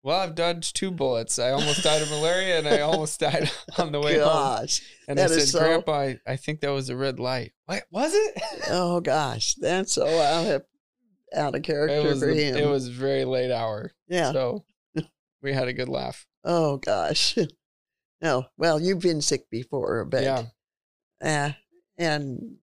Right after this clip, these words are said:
Speaker 2: uh, let's hope you don't experience covid.
Speaker 1: Yeah,
Speaker 2: But
Speaker 1: definitely.
Speaker 2: the chances are getting narrower and
Speaker 1: Which is
Speaker 2: narrower
Speaker 1: great.
Speaker 2: because more and more people, but also a lot more people are not wearing masks. And, uh,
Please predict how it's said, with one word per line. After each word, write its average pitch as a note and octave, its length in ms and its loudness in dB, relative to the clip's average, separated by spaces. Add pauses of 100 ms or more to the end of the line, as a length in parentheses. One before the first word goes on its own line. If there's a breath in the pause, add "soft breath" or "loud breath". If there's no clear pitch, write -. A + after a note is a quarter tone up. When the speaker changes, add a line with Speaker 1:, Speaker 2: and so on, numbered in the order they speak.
Speaker 2:
uh, D#3+ 240 -4 (280)
let's D3+ 240 -2
hope E3 220 -4
you C3+ 100 -4
don't C3 260 -2
experience A#2+ 800 -6 (600)
covid. C#3 440 -2 (120)
Speaker 1:
Yeah, B2+ 320 -4 (220)
Speaker 2:
But B2 160 -4
Speaker 1:
definitely. C3+ 280 0
Speaker 2:
the - 60 0
chances E3 640 0 (100)
are E3 440 -4 (240)
getting C#3+ 520 -2
narrower D3 760 -2
and C#4+ 180 -6
Speaker 1:
Which D#3 140 2
is B2 120 -2
Speaker 2:
narrower B2+ 320 -2
Speaker 1:
great. - 40 -10
Speaker 2:
because D#3+ 440 -2
more D#3+ 220 -4
and D3 100 -6
more C#3 220 -6
people, D3 540 -8 (380 loud breath)
but F3+ 120 2
also E3 480 2
a - 80 -2
lot D#3 220 0
more D#3 220 -4
people D3+ 380 -6
are D#3 120 -6
not D3 240 -6
wearing D3 440 -4
masks. C#3+ 800 -6
And, D#3 640 -6
uh, D#3+ 140 -6